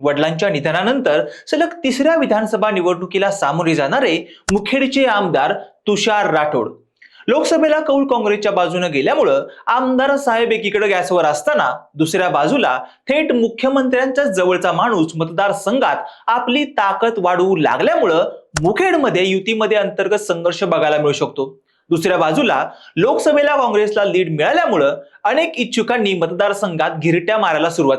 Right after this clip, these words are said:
केली. त्यामुळं नांदेडच्या नेहमीच दुर्लक्षित राहणाऱ्या मुखेडच्या आमदारकीला बरेच रंग चढलेत. तब्बल दीड दशक भाजपचा बालेकिल्ला बनणाऱ्या मुखेडवर यंदाही कमळ फुलणार का?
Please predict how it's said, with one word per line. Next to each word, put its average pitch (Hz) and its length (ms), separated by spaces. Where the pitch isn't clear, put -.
केली. 123 180
त्यामुळं 170 380
नांदेडच्या 254 600
नेहमीच 233 480
दुर्लक्षित 185 580
राहणाऱ्या 180 380
मुखेडच्या 226 560
आमदारकीला 165 680
बरेच 233 460
रंग 185 220
चढलेत. 139 360
तब्बल 294 320
दीड 311 240
दशक 226 380
भाजपचा 190 640
बालेकिल्ला 160 560
बनणाऱ्या 160 500
मुखेडवर 160 580
यंदाही 269 480
कमळ 247 280
फुलणार 214 380
का? 202 160